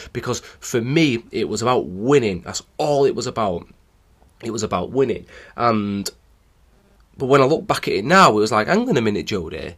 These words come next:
you performed really well." And I remember my brother, he put a a V H S tape onto a D V D from it. And I've lost this D V D and I'm gutted, but it was of me racing in the Brough,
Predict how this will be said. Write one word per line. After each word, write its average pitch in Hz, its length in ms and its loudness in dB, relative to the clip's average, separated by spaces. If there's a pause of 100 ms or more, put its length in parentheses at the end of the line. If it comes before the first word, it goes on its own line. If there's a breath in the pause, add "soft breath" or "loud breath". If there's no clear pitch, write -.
(760)
you 147 100 -6
performed 208 520 2
really 147 320 0
well." 156 260 4 (280 loud breath)
And - 40 -8
I - 20 -4
remember 160 360 6
my 117 120 4
brother, 147 400 4
he 113 260 -8 (760)
put - 220 2
a 104 320 2 (280)
a 117 40 -8
V 110 200 2
H 90 200 0
S 151 180 -4
tape 117 320 -2
onto 104 280 -4
a 95 60 -6
D 95 220 -6
V 90 100 -8
D 123 160 -6
from 139 200 -8
it. 98 140 -4 (240 loud breath)
And - 40 -2
I've 123 140 -2
lost 190 300 -2
this 139 100 -6
D 120 220 -2
V 92 140 -6
D 143 180 -2
and 135 80 -2
I'm 98 180 -6
gutted, 147 360 -4
but - 140 -4
it - 60 -2
was 98 100 -2
of 143 140 0
me 139 200 -4
racing 120 560 0 (260 loud breath)
in 117 120 -2
the 98 240 0 (180)
Brough, 117 280 4